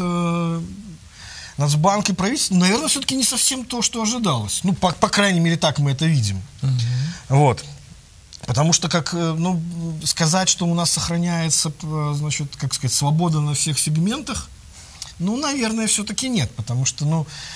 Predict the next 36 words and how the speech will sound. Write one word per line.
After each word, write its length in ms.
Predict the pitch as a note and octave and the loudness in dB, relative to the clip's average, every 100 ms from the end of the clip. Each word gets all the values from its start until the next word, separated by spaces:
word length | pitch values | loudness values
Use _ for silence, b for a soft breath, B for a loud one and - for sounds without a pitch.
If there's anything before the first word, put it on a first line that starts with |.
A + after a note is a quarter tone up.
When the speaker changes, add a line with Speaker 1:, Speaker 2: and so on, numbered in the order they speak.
| B | B
Speaker 1:
это 240 | E3 C#3 D#3+ | -4 -2 0
примерно, 600 | - F3 F#3+ F#3 E3+ D#3+ | 2 2 4 4 2 0
то 320 | D#3 D#3 E3 | -2 -4 -2
есть 80 | D#3 | 2
можно 260 | F3+ F3 | 2 4
было 180 | F3 F3 | 4 4
бы 40 | E3 | 2
с 60 | |
таким 240 | E3 F#3 E3+ | 0 2 2
же 100 | E3 | 2
у-, 40 | |
у-, 640 | D#3+ E3 D#3+ D#3 D#3+ D#3+ | 0 0 -2 -2 -4 0
удовольствием 580 | D#3 D#3 F3 F#3+ - D3 | 2 2 2 0 0 2
назвать 320 | C#3+ D3 D#3 | 2 2 2
этот 240 | D#3 D3 C3 | 0 -2 0
налог, 320 | C#3+ D#3+ C#3+ | 2 2 0
там, 140 | C#3+ C3 | 0 2
штрафом 440 | D#3 D#3+ C3 B2 | 4 4 4 2
за 120 | A#2 | 0
покупку 440 | A#2+ B2 C3 - C#3 | -2 0 0 2 2
валюты, 500 | D#3+ C#4 D#4+ - C3+ - | 2 0 -2 -6 -8 -6
ну, 160 | D#3 F3+ | -6 -4
Speaker 2:
Мгм. 140 | C3+ A#2+ | 0 2
Speaker 1:
значит, 240 | C3 D#3 - - B B B B - C#3+ - - - | 0 -2 -6 -14 B B B B -10 -8 -6 -10 -6
п-, 120 | - D3+ - | -2 -2 0
практически 500 | G3 G#3 - - F#3+ | 0 2 0 2 -2
это 140 | E3+ | 0
так 200 | G#3+ G#3+ | -2 2
и 40 | |
есть, 260 | E3+ C3+ - | 4 4 2
тебя 160 | D3 D#3 | 2 2
наказывают 600 | D3+ C#3+ A3 G3+ F3+ C#3 | 2 2 0 2 2 2
за 100 | C3 | 2
то, 160 | D#3 | 0
что 200 | D#3+ - B2+ | -2 -2 -2
ты 320 | C#3 C#3 | 0 0